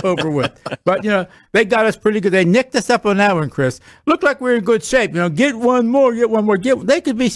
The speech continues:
playing right now and still trying to get one more. <laughs> Okay, here we go. Uh, I'll just give you the sides. It's Utah State under fifty-six and a half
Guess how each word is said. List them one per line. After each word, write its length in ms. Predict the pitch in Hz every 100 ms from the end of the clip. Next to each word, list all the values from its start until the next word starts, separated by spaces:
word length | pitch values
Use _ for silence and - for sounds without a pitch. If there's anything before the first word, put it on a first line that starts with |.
| -
playing 220 | 240 240
right 160 | 226 220
now 160 | 254
and 80 | 202
still 200 | - 185 165
trying 240 | 190 175
to 60 | 160
get 140 | 170
one 140 | 160 156
more. 200 | 143 - 277 - 254
<laughs> 340 | - - - 202
Okay, 260 | 220 214
here 140 | 185 208
we 100 | 208
go. 220 | 190 151 - _ _ _ _ _ _ -
Uh, 60 | 175 180 175
I'll 80 | 180
just 160 | 202
give 160 | 214 202
you 60 |
the 100 | 190
sides. 380 | 175 190 165 135
It's 160 | 143 -
Utah 480 | 175 185 233 220 190
State 360 | - 208 185 -
under 320 | 190 233 226
fifty-six 1160 | - 214 208 214 208 - - 151 208 - - -
and 180 | 190
a 60 | 185
half 340 | 147 151 180